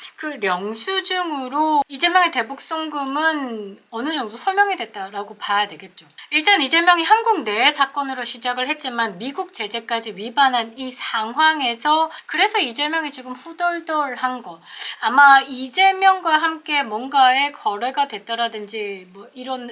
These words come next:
은행들에 대해서도 제재가 들어올 상황에 대비해서 최근에 이재명이 은행장들을 모아서 뭔가 이야기를 던지지 않았을까 싶기도 한데요.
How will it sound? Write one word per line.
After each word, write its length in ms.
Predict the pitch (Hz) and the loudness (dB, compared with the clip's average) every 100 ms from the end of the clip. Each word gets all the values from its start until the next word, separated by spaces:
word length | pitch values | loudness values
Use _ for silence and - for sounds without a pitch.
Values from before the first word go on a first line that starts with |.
| 285 | -6
은행들에 880 | 285 359 285 214 196 214 208 220 214 | 2 2 2 -4 -10 -6 -4 -4 -6
대해서도 760 | 175 190 214 240 226 254 269 | -6 -6 -4 -4 -4 -6 -6
제재가 400 | - 196 214 226 | -8 -8 -6 -6
들어올 800 | 226 202 214 240 - - 330 359 | -8 -10 -8 -10 -10 -6 -4 -4
상황에 500 | - 220 214 226 208 | -10 -6 0 0 0
대비해서 560 | - 170 208 202 196 196 - - - | -8 -12 -10 -6 -6 -6 -10 -18 -12
최근에 380 | - 302 285 254 | -6 -4 -4 -6
이재명이 760 | 214 214 262 247 226 262 302 - - - - - 285 | -6 -6 -6 -4 -6 -6 -8 -10 -18 -20 -20 -14 -6
은행장들을 640 | 285 311 233 208 202 214 185 | -2 -2 -2 -4 -6 -8 -10
모아서 920 | 190 214 302 320 254 - 269 285 254 | -10 0 4 6 4 2 2 2 0
뭔가 360 | 208 220 240 208 | -4 -4 -2 -4
이야기를 560 | 208 220 240 277 240 | -4 -4 -4 -4 -8
던지지 440 | - 220 226 226 196 | -10 -10 -10 -12 -10
않았을까 800 | 180 240 269 - 196 - 190 175 | -4 0 0 -2 -16 -16 -14 -8
싶기도 560 | - 277 277 240 220 | -8 -8 -12 -10 -6
한데요. 560 | 226 302 247 190 240 | -2 -2 -4 -4 -4